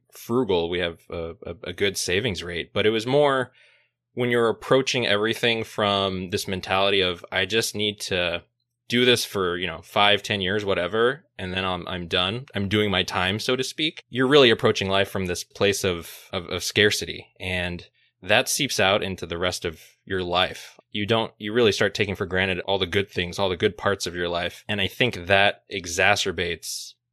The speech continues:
burnout for a lot of physicians. I think that's why a lot of physicians feel even more trapped in medicine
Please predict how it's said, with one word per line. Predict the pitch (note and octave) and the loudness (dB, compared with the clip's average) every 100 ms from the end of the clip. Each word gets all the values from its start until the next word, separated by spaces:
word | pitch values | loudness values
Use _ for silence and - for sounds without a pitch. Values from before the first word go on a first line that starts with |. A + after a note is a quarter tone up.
| _ _ _ - | _ _ _ -8
burnout | G2+ F#2+ E2+ - | -4 -2 -4 -4
for | G2 | -2
a | |
lot | F2+ | 0
of | E2+ | -2
physicians. | F2+ E2+ F2+ E2 E2 | -4 -6 -6 -6 -6
I | |
think | F2+ F#2+ | -4 -4
that's | G2 | 0
why | G2+ | 0
a | |
lot | F#2 F#2 | 2 0
of | |
physicians | - F#2 - E2+ | -2 -6 -6 -6
feel | - - A#2 G#2 | -10 -2 2 2
even | F#2 F2+ F#2 | 2 -2 -4
more | F#2+ G2+ | -4 -4
trapped | - - A2+ A2 F2+ - - - _ - - _ _ | -4 -2 2 4 2 0 -10 -18 _ -20 -20 _ _
in | A#2+ C#3+ | 0 2
medicine | G2+ F2+ F2 - F2 E2+ | 2 0 -2 -4 -6 -10